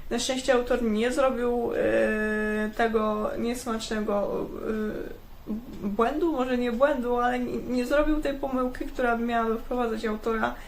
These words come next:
e, w stan twierdzący o tym, że nie, Dania jest krajem idealnym. Mm, ale tak jak mówię, tego nie było, więc fajnie wyszło.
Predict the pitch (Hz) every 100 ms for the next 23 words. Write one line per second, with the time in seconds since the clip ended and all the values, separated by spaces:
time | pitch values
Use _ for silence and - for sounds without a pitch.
0 | - - - - - 233 226 214 214 -
1 | - 220 226 220 240 214 214 214 220 220
2 | 220 226 240 214 220 - 202 220 214 208
3 | - 226 214 208 208 202 208 208 233 349
4 | - - - - - - - 226 226 233
5 | 233 226 226 - 240 262 262 277 254 254
6 | 240 220 214 220 226 220 220 214 277 302
7 | 311 302 247 226 220 - - 247 240 233
8 | 277 - 302 320